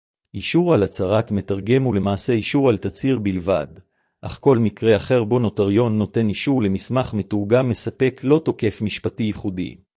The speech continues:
על מנת לוודא איזה סוג של אישור תצטרכו להציג, יש לברר זאת מול הגופים הרלוונטיים. לא תמיד יש צורך בתרגום נוטריוני מלא,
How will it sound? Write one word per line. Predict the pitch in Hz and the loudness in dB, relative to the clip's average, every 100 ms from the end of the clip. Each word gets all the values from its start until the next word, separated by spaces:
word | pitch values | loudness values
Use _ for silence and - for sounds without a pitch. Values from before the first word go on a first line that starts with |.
| _ _ _ _ _ _ _ - | _ _ _ _ _ _ _ -6
על | 101 | -2
מנת | 104 104 160 165 | 0 2 0 0
לוודא | 95 95 101 | 0 0 2
איזה | 113 123 104 | 2 2 0
סוג | 98 - 123 | -4 -2 -4
של | - 95 | -4 -4
אישור | 92 - 135 - | -4 -2 -2 -2
תצטרכו | 104 - 101 - 147 | -6 -4 -4 -2 2
להציג, | 117 - 151 135 | 2 2 -4 -2
יש | 113 113 - | -2 -2 0
לברר | 98 104 123 113 | -2 0 0 0
זאת | 98 127 113 - | 0 0 0 -6
מול | 107 107 | -2 0
הגופים | 101 104 - 139 | 0 0 -2 -2
הרלוונטיים. | 117 110 98 110 110 90 80 64 - _ _ _ _ _ _ _ _ _ _ | 0 0 0 0 0 -4 -10 -10 -16 _ _ _ _ _ _ _ _ _ _
לא | 113 156 165 | 2 2 4
תמיד | 123 127 104 | 2 2 2
יש | 104 - | 0 0
צורך | - 127 123 | 2 2 0
בתרגום | 95 - 101 98 123 | -6 -4 -6 -2 -2
נוטריוני | 113 98 98 107 101 113 | 0 2 2 4 2 2
מלא, | 107 95 80 | 0 0 -4